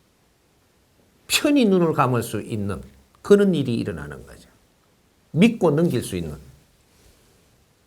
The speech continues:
확신을 갖게 되는 이것이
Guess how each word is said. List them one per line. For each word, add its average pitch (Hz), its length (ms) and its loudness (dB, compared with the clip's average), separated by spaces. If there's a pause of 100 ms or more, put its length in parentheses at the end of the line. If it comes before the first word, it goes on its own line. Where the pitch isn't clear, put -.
(120)
확신을 - 560 0
갖게 120 300 -2
되는 67 240 -12 (680)
이것이 220 600 2